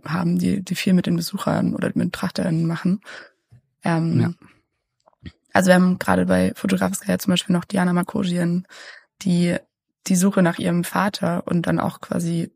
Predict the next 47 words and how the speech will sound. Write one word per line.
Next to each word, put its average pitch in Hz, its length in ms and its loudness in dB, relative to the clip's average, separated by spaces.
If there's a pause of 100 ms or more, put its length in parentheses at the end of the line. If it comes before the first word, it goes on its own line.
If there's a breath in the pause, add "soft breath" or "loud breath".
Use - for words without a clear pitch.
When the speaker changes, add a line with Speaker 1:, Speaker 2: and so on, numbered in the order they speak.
Speaker 1:
die, 175 360 -2 (1040 loud breath)
die 185 80 -4
Suche 190 200 4
nach 175 140 4
einer - 200 2
Beziehung 202 440 4
zu - 80 -4
ihrem - 160 0
Vater - 480 -4
zum 175 140 -2
Thema 170 260 0
gemacht 170 320 -2
hat, 185 80 2
was 175 260 -2 (480)
sehr, 180 200 4
sehr 185 120 0
spezifisch 190 520 -2
ist, - 200 -4
weil 175 220 2
die 175 160 -4
Geschichte, 180 340 -2
die 175 120 0
Diana 170 280 2
Markosian 175 360 -2
erlebt 170 320 -2
hat, - 260 -4 (120)
äh, - 120 -4 (160)
glaub 180 140 0
ich, 156 80 -2
nicht - 280 0
vielen 214 280 6
<laughs> - 0 -
widerfahren 170 640 4
ist. - 180 -8
Die 190 60 2
ist - 160 -6
sehr - 120 -20
speziell. 170 600 2 (800 loud breath)
Aber 185 140 6
nichtsdestotrotz 196 720 0
hat 190 100 -4
sie 185 320 0
eine 170 300 2
fotografische 185 640 -4
Bildsprache 180 500 -2
gefunden, 180 640 -4
auf - 220 -6